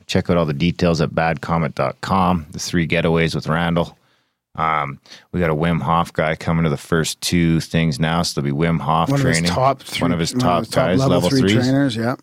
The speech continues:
Speaker 1: Yeah. So that'll be available for the first two trimesters, seventeenth to twentieth and the twentieth to the twenty-third. There'll be free Wim Hof training available,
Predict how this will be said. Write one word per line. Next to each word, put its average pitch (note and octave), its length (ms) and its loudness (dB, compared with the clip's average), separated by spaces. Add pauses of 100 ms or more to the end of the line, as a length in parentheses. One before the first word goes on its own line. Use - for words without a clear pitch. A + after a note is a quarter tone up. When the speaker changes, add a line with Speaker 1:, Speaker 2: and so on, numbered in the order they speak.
(120)
Speaker 1:
Yeah. E2 200 0 (220)
So E2 520 0
that'll E2+ 340 2
be F2+ 80 4
available F2+ 480 2
for - 160 -2
the C#2+ 80 -2
first - 360 -2
two F#2+ 140 0
trimesters, F#2 720 0
seventeenth F2+ 440 -2
to F2+ 80 -2
twentieth F#2 480 0
and E2+ 100 2
the D2+ 60 0
twentieth F2 460 -2
to - 120 -8
the D2 80 -2
twenty-third. F2+ 680 2
There'll D#2+ 120 0
be D2 80 0
free E2+ 300 -2
Wim E2 260 2
Hof E2 300 0
training F2 320 0
available, E2 580 2